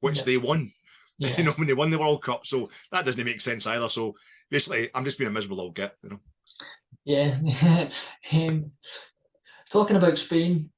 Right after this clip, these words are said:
Speaker 2: they're obviously, Monaco pulling off yet another shock in this tournament, winning, uh, three nil on penalties. Uh, we'll get to the penalties in a minute. But I thought Mon-, Mor-, Morocco looked very dangerous in attack. I thought they created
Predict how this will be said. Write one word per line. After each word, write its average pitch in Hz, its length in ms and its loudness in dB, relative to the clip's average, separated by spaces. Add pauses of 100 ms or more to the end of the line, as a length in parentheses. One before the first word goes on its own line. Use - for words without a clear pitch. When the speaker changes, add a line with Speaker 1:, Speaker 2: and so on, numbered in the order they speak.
Speaker 2:
they're 170 220 -4
obviously, 156 640 0
Monaco 175 420 -2
pulling 160 260 -2
off 156 180 -4
yet 170 240 0
another 165 200 -2
shock 147 440 -4 (280)
in 147 100 -8
this 147 160 -6
tournament, 151 400 -2
winning, 147 320 -4
uh, 147 220 -4 (480)
three 160 180 2
nil 156 400 4 (140)
on 156 200 -2
penalties. 151 760 -2 (840)
Uh, 151 140 -6
we'll 143 100 -4
get 160 160 4
to - 60 -12
the - 80 -14
penalties 143 340 -2
in - 60 -6
a 135 40 -6
minute. 147 300 -4 (360)
But - 80 -2
I 180 100 6
thought 170 300 6
Mon-, 160 320 4 (260)
Mor-, 175 260 0
Morocco 170 520 2 (240)
looked - 340 -2 (460)
very 165 480 2 (440)
dangerous 175 460 0
in 156 60 -6
attack. 156 360 -6
I 156 40 -8
thought 156 180 0
they 151 100 -4
created 151 540 -6